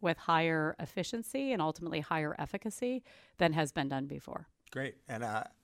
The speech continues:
Speaker 2: yeah, I look forward to digging in a little bit more on Genome Medical. And again, for those just joining, this is Sam Brash, and you're listening to Bay Area Ventures. And I'm speaking with Lisa Alderson. Lisa is the C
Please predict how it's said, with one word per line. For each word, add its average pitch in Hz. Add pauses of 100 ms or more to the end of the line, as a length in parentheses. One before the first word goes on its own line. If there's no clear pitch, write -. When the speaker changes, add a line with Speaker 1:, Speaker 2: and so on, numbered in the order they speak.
(100)
Speaker 2:
yeah, 139
I 143
look 147
forward 156
to 127 (180)
digging 139
in 131
a 127
little 165
bit 165
more 135
on 123
Genome 120
Medical. 110 (280)
And 139
again, 147
for 151
those 170
just -
joining, 147
this 143
is 139
Sam 131
Brash, 131
and 131
you're 123
listening 120
to 117
Bay 127
Area 123
Ventures. 123 (300)
And 160
I'm 170
speaking 196
with 156
Lisa 156
Alderson. 123
Lisa 120
is 113
the 127
C 147